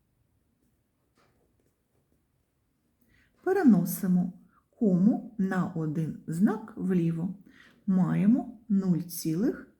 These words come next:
дев'ять десятих метрів. Завдання друге.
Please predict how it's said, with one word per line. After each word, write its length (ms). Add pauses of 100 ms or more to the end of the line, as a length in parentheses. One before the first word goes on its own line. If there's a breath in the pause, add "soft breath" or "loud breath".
дев'ять 640
десятих 800 (160)
метрів. 640 (1500 soft breath)
Завдання 640
друге. 640